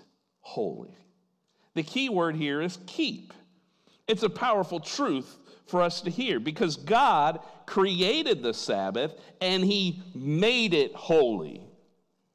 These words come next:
And our job is not to make the Sabbath holy. Our job is to keep it holy. The Sabbath was created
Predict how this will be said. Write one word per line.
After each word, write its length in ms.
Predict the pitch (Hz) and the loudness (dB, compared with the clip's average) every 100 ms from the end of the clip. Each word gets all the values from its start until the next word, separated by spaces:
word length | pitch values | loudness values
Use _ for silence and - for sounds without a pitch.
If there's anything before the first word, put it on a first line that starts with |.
| _ _ _ _ _ _ - | _ _ _ _ _ _ -8
And 120 | 123 | 0
our 140 | 185 233 | 2 4
job 320 | 208 196 180 | 4 4 4
is 140 | 160 | 0
not 160 | 180 170 | 0 0
to 100 | 165 | -2
make 380 | 156 190 180 156 | 0 0 -2 -2
the 100 | 147 | -2
Sabbath 480 | - 165 143 117 | 2 2 2 0
holy. 640 | - - 254 196 135 123 - - | -4 0 2 4 2 -2 -4 -8
Our 240 | - 196 294 | 2 4 4
job 480 | 196 180 160 151 151 | 2 4 4 4 0
is 140 | 147 | -6
to 220 | - 190 - | -4 -4 -4
keep 400 | - - 285 185 | -8 -2 -2 0
it 340 | 123 101 - - _ _ _ _ | -2 -2 -6 -18 _ _ _ _
holy. 640 | - 170 147 117 92 78 - - _ _ _ | -2 4 6 4 -2 -8 -14 -20 _ _ _
The 100 | 185 | 0
Sabbath 640 | 190 - 285 302 156 135 180 - - _ _ _ _ _ _ _ _ _ _ _ | 0 2 2 2 0 0 -2 -10 -20 _ _ _ _ _ _ _ _ _ _ _
was 220 | 175 202 - | 2 2 0
created 1000 | - 226 220 208 277 240 131 117 151 | -4 -2 0 2 0 0 -2 -2 -4